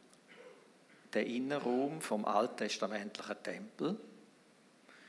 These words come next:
Und da war aufgeteilt gsi in einen vorderen Teil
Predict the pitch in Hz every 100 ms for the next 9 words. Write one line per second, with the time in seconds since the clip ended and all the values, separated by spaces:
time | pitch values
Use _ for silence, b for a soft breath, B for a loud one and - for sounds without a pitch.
0 | B B B B - 107 - 101 92 151
1 | - - 110 123 147 - - 117 156 226
2 | 220 - 110 107 101 98 98 110 101 139
3 | 135 - 113 104 139 220